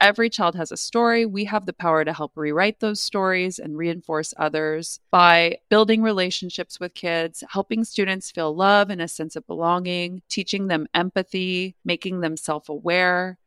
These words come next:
helping them regulate their feelings, supporting them in social awareness, teaching them how to handle relationships, and teaching them how to choose and make wise decisions that will affect their future."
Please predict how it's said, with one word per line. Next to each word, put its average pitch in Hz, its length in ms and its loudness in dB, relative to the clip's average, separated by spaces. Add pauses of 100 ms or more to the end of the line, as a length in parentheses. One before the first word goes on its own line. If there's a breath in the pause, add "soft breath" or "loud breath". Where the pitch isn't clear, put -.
helping 190 360 -4
them 165 180 0
regulate 156 520 -2
their 165 140 -8
feelings, 175 920 -4
supporting 196 680 -2
them 208 320 0
in 170 220 -6
social 170 420 -2
awareness, 233 960 -2
teaching 220 320 -2
them 220 140 0
how 190 140 0
to 175 100 0
handle 170 300 -4
relationships, 170 1000 -4 (160 soft breath)
and 190 140 -6
teaching 208 320 -2
them 240 140 2
how 180 200 2
to - 220 -4
choose 185 460 -4
and 196 140 -4
make 160 240 -2
wise 151 300 0
decisions 165 800 -6
that 190 100 -2
will 175 160 2
affect 170 380 -6
their 160 100 -8
future." - 600 -8